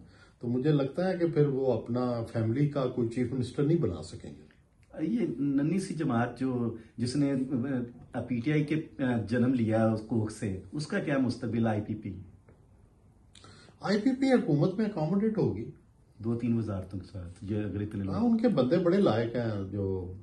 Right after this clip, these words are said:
Speaker 1: अ, तरीन साहब बड़े लायक हैं, अपना क्या नाम है, अलीम खान साहब बड़े लायक हैं।
Speaker 2: लेकिन
Speaker 1: तो
Speaker 2: उस
Speaker 1: लायक लोगों की जो है,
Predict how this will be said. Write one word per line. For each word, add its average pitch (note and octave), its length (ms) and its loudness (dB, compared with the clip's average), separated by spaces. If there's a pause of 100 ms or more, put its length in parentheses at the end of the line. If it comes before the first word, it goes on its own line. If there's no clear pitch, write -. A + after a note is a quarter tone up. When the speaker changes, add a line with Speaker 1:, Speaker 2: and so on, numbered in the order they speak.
Speaker 1:
अ, F2 500 -8 (140)
तरीन A2+ 260 2
साहब A#2 260 0
बड़े G2 160 0
लायक F2 320 -4
हैं, E2+ 420 -12 (380)
अपना F2+ 640 -6 (140)
क्या F2 180 -6
नाम D#2+ 340 -10
है, D2+ 380 -12
अलीम A2 260 2
खान G#2+ 260 -2
साहब A#2 220 -2
बड़े G2 180 -2
लायक F2+ 340 -4
हैं। - 280 -12
Speaker 2:
लेकिन D#3+ 220 6
Speaker 1:
तो C3 60 6
Speaker 2:
उस A#2+ 80 6
Speaker 1:
लायक D#3 260 10
लोगों D#3+ 340 6
की D#3 240 4
जो D3 220 8
है, B2+ 380 2